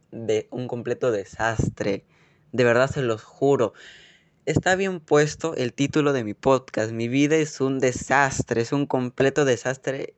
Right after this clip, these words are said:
Y no la odio, ¿no? O sea, es porque a veces me, me suceden si-, situaciones tan locas que hasta me, que hasta yo mismo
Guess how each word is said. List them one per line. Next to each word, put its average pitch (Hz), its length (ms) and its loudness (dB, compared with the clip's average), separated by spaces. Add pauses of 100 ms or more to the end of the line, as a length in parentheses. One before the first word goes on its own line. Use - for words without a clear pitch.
Y 143 120 0
no 185 140 -2
la 190 180 4
odio, 123 380 2
¿no? 131 220 -2
O 131 120 -6
sea, 131 240 -8 (520)
es 202 120 0
porque 240 240 0
a 156 40 2
veces 151 360 -2 (240)
me, 139 180 -2 (140)
me 139 220 -6
suceden 175 420 -6
si-, 165 260 -14
situaciones 143 680 -4
tan 143 380 -2
locas 127 400 0
que 123 100 -4
hasta 107 180 -10
me, 113 220 -6 (200)
que - 180 -8
hasta 120 260 -8
yo 120 220 -4
mismo 135 480 -2